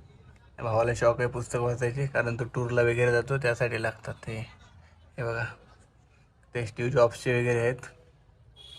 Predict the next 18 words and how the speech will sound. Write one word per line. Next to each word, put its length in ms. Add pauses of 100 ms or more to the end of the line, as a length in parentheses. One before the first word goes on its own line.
(1300)
हे 140
आपली 220
सेल्फी 380
स्टिक 280
आहे 80 (760)
आणि 120
आपली 300
इकडे 720
बघा, 160 (360)
स्टार्टिंगला 460 (100)
एक 100
कुंडी 320
आहे, 100 (1120)
इकडे 220
पण 120
एक 140
कुंडी 240
आहे. 260